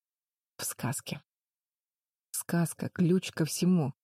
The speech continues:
Бетти безошибочно это чувствовала. Что ещё можно оттуда почерпнуть? Что они упустили? И тут её озарило. Она быстро повернулась к Чарли. "Тебе надо выбрать что-то из котла. Это важно, Чарли.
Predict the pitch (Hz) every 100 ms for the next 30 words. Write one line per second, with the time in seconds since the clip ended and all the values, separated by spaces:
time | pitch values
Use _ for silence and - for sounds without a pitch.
0 | _ - 170 185 180 151 147 156 151 196
1 | 165 - 160 151 160 - 165 - 151 147
2 | 139 - _ _ _ _ _ - - 262
3 | 226 202 240 196 208 185 170 165 196 175
4 | 185 - 190 - 175 123 - _ _ _
5 | _ _ _ - - 254 220 165 175 165
6 | 156 180 - 170 - - _ _ _ _
7 | _ _ 175 165 - 208 - 143 147 160
8 | 147 143 147 151 127 123 - _ _ _
9 | _ - 170 156 151 175 175 170 165 165
10 | 165 160 165 - - 165 147 139 131 _
11 | _ _ _ _ _ - 220 247 220 220
12 | 202 233 214 185 - 214 208 190 - 196
13 | 165 151 - _ _ _ _ - 220 208
14 | 202 170 156 165 175 160 156